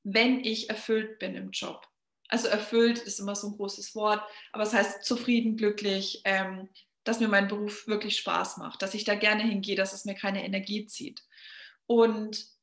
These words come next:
was auch wichtig ist, ist das Thema, was sind eigentlich meine Werte? Also Werte im Sinne von, was ist mir wichtig, hat auch viel mit unserem Selbstwert zu tun. Ähm, Werte können sein, ich möchte zum Beispiel, ähm,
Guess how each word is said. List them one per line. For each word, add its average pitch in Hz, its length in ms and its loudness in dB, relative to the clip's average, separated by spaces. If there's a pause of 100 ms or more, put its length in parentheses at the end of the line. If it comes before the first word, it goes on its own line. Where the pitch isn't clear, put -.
(160)
was 233 200 2
auch 254 220 2
wichtig 269 340 -2
ist, 240 180 -4
ist - 160 -8
das - 140 -8
Thema, 226 480 2 (280)
was 233 220 4
sind 240 120 2
eigentlich 214 360 0
meine 214 260 0
Werte? 202 520 -2
Also 196 300 -4
Werte 220 440 4
im 262 180 2
Sinne 214 320 0
von, 196 360 -2
was 214 320 4
ist - 340 -6
mir 202 200 -6
wichtig, 247 600 0 (300)
hat 226 200 4
auch - 280 -2
viel 269 200 0
mit 233 160 2
unserem 202 260 -4
Selbstwert 196 640 -4
zu - 120 -14
tun. 98 460 -12 (500)
Ähm, 214 420 4
Werte 254 400 4
können 208 380 0
sein, 208 420 2
ich - 120 -6
möchte 226 340 0
zum 208 220 -4
Beispiel, 196 960 0
ähm, 185 600 -4